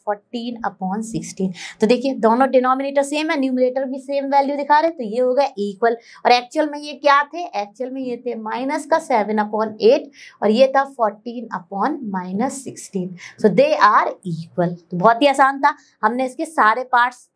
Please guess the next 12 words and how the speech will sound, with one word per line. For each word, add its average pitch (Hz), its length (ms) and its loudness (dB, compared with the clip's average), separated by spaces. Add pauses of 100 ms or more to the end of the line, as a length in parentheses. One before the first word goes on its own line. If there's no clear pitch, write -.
सारे 247 260 4
ही 339 80 -4
मेथड 277 320 -8
से 254 140 -12
सॉल्व 208 280 -2
करके 220 300 -8
देखे 269 300 -2 (340)
और 285 160 6
आंसर्स 208 500 -2
को 415 120 0 (120)
फाइंड 180 380 0
किया। 170 240 -10